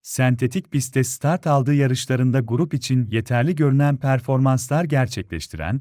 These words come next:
on üç numaralı Wallace'ın bir adım öne çıktığı koşuda ilk yarışında çıkışta oyalanmasına rağmen ikinci olmayı başaran yedi numaralı Mahsa ile ilk yarışındaki performansı tatminkar Ekürü destekli bir numaralı Bohemia'da birincilik mücadelesine dahil olabilirler.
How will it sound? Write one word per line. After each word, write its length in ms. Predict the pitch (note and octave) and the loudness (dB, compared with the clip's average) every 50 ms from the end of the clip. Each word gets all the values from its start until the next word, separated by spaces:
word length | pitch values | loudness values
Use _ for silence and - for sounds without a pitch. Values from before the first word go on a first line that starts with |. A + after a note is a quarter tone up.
| - _ - | -6 _ -2
on 140 | D3 E3+ F#3 | 0 2 2
üç 200 | F3 - - D#3 | 0 0 0 0
numaralı 360 | D3+ D3 C#3+ C#3+ C#3 C#3 C#3+ | 2 4 4 4 4 2 2
Wallace'ın 480 | C3 C#3 C3+ C3 B2 - - C#3 B2+ | 2 2 0 0 0 0 0 0 2
bir 100 | C#3 F3 | 2 2
adım 260 | E3+ D#3 C3 D3+ D3 C#3 | 2 2 2 2 0 2
öne 240 | B2+ B2+ C#3+ C#3 | 2 2 2 0
çıktığı 340 | - - A#2+ - - E3 E3 | 0 -4 -8 -4 -4 -4 -2
koşuda 400 | - D3 B2+ - C#3 A#2+ C#3 C3+ B2+ | 0 -2 -2 -2 -2 -2 -2 -2 -2
ilk 280 | - E3+ F#3 F3+ - - | -2 -4 -4 -4 -2 0
yarışında 480 | D3+ C#3 C3+ - - C3+ C3+ C#3+ D3+ D3 | 0 0 0 0 0 0 0 0 0 -2
çıkışta 400 | - C3 - C3+ - - - F3 | -4 -6 -6 -6 -6 -2 0 0
oyalanmasına 800 | E3 D3 C#3 C3 C3 C3+ C3 C3 C3 B2 - - D3 E3 F3 | 2 2 2 2 2 2 2 2 2 0 0 -2 -2 0 0
rağmen 400 | E3 C#3+ C3 B2 C3+ C#3 C3+ B2+ - | 2 2 2 2 2 2 2 0 -2
ikinci 380 | A#2 G2 - B2+ B2 A#2 E3+ F3+ | -8 -4 0 0 0 2 2 2
olmayı 400 | E3+ D#3+ D3+ C#3+ D3 D#3 D#3+ C#3 | 4 4 4 4 4 2 2 2
başaran 440 | C3 A#2+ - - B2 B2+ C3 C3+ | 0 -2 0 -2 0 2 2 2
yedi 340 | C3 A2+ G#2 A#2 A#2 D#3+ F#3 | 2 2 2 0 0 2 2
numaralı 400 | F3 E3 D#3+ D3+ D3 C#3+ C#3 C#3+ | 2 2 2 4 4 4 4 4
Mahsa 380 | C3+ C3+ B2+ A#2 A#2+ - - C#3 | 4 4 2 2 -2 -2 -2 -2
ile 340 | A#2 G#2 F2 A2 A#2+ A2+ - | -2 -2 -4 -4 -6 -4 -4
ilk 280 | D#3+ F#3 F#3 - - D#3 | -4 -4 -4 -2 0 0
yarışındaki 560 | D3 C3+ B2+ - - C#3 C3+ C#3 - - F#3 | 2 2 0 0 0 2 2 2 0 -2 -4
performansı 800 | - D3 C#3+ C#3 B2 - - C3+ B2+ C3+ C3+ C3 C3+ - - - | 0 0 0 0 0 0 0 0 2 4 4 2 2 0 -4 -4
tatminkar 580 | - D3+ D3 - - C#3+ C3+ - - E3 F3 | -2 -2 -2 0 0 0 0 0 0 0 0
Ekürü 360 | E3+ C#3+ - - D3 D3+ D3 C3 | 0 -2 -2 -2 0 0 2 2
destekli 500 | B2+ B2 B2+ - C3 B2 B2 - F#3 D#3 | 0 0 0 -2 -4 -4 -2 -2 -2 0
bir 180 | F3 E3 D#3 | 2 2 2
numaralı 440 | D3 C#3+ D3 D3 C#3 C#3 C#3 D3 A#2 | 4 4 4 4 4 4 2 2 2
Bohemia'da 580 | B2+ B2 B2+ D#3 F3 E3+ E3 D#3 C#3+ D#3 C3 A#2+ | 0 0 2 2 2 2 2 2 2 0 2 2
birincilik 540 | C3 B2+ C3+ C3 A2 B2 C3 F3 F3+ - | 2 4 4 2 2 2 0 -2 0 0
mücadelesine 840 | D3+ C#3+ B2+ B2 C#3 C3+ C3+ B2+ B2+ C3 B2+ - - C#3+ C#3+ B2+ A2 | 0 0 2 2 2 2 2 2 2 0 0 0 0 0 0 2 2
dahil 320 | A#2 A2+ A2+ C3+ E3+ F3 | 2 2 2 2 2 2
olabilirler. 720 | E3 D3 C#3+ C3 G#2 F#2+ F2 E2 D#2 D2+ C#2+ C2 - - | 2 2 2 0 0 -2 -4 -6 -8 -8 -10 -12 -14 -18